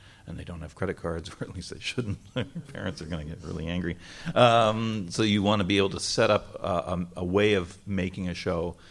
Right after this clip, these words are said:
that you can access your audience, uh, as widely and as directly as you possibly can,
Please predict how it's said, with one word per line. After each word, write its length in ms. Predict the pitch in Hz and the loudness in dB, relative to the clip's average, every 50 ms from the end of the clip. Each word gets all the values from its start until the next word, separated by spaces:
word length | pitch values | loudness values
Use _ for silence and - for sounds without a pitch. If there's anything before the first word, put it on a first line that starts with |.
| - - - | -20 -16 -12
that 80 | - | -8
you 100 | - 92 | -6 -6
can 180 | 87 92 85 87 | -6 -6 -8 -6
access 600 | - 90 101 95 - - - 101 104 98 - - | -4 -6 -6 -4 -6 -4 -2 0 0 0 -2 -4
your 160 | 90 90 92 | -2 0 2
audience, 600 | 87 85 82 85 82 80 85 80 - - - - - | 4 4 4 2 0 -2 -4 -6 -8 -10 -12 -12 -12
uh, 280 | - 80 78 80 80 - - | -10 -10 -8 -8 -10 -10 -10
as 240 | - - 76 - 85 | -12 -12 -12 -12 -10
widely 600 | 82 87 85 85 87 90 85 - 87 85 87 85 | -6 -4 -2 -2 -2 -2 -4 -4 -6 -6 -6 -6
and 120 | 80 80 | -6 -8
as 100 | 82 - | -10 -10
directly 520 | - 90 87 85 82 82 - - 90 87 | -10 -10 -10 -10 -10 -12 -12 -10 -10 -8
as 120 | 85 82 87 | -8 -8 -10
you 60 | 82 | -12
possibly 460 | - - 82 76 - - - - 90 | -10 -10 -10 -10 -10 -14 -16 -16 -14
can, 400 | - - 95 90 87 90 87 87 | -12 -8 -6 -4 -4 -4 -6 -6